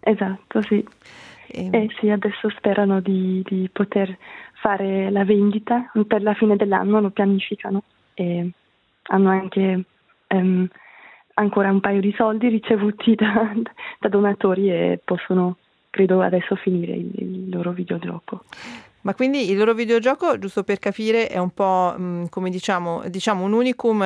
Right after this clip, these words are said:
Speaker 2: in tutta la Svizzera, oppure se consideriamo Berna, eh, e il contesto bernese, oppure proprio in Svizzera in generale, che mancano, ecco, mm, idee innovative in questo campo, o comunque delle creazioni?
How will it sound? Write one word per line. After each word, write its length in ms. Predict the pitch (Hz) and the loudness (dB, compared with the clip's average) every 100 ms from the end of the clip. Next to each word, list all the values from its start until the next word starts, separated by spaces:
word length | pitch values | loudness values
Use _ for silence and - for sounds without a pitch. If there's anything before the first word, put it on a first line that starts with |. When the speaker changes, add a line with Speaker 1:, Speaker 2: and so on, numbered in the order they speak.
| 170 | -2
Speaker 2:
in 120 | 190 196 | -2 -4
tutta 240 | 233 226 | -2 -2
la 100 | 208 | -2
Svizzera, 420 | 202 233 277 370 | -2 -6 -4 -2
oppure 340 | 311 - 220 214 | -2 0 2 0
se 120 | 196 | -2
consideriamo 1000 | 185 185 196 180 180 180 196 196 185 170 | -4 -4 -2 -2 0 -2 -2 0 0 -2
Berna, 540 | 175 175 151 160 147 - | 0 0 -2 -6 -8 -10
eh, 440 | 160 151 151 156 - | -10 -8 -8 -8 -8
e 60 | |
il 80 | 170 | -6
contesto 420 | - 175 185 - | -6 -4 -4 -4
bernese, 560 | 180 175 170 160 151 151 - - | -4 -2 -4 -6 -8 -12 -14 -10
oppure 300 | - - 247 | -4 0 0
proprio 260 | 214 208 202 | -2 -4 -4
in 60 | 190 | -6
Svizzera 480 | 170 180 - 190 | -6 -10 -4 -2
in 100 | 180 | -2
generale, 500 | 180 185 175 170 156 | -2 -2 -2 -2 -4
che 140 | 160 190 | -6 -4
mancano, 640 | 180 165 165 175 170 165 - - | -2 -4 -4 -6 -4 -6 -10 -6
ecco, 380 | 180 - 180 170 | -6 -2 -2 -2
mm, 240 | 170 165 | -4 -6
idee 280 | 185 185 196 | -4 0 0
innovative 520 | 185 180 185 185 170 | 0 -2 -4 -6 -6
in 80 | 165 | -6
questo 260 | 170 - | -8 -8
campo, 440 | 165 165 147 151 156 | -6 -4 -6 -6 -10
o 160 | - | -10
comunque 320 | - 190 180 170 | -2 -2 0 0
delle 180 | 170 | 0
creazioni? 760 | 170 185 170 - - 165 147 156 | -2 -2 -4 -6 -6 -4 -4 -8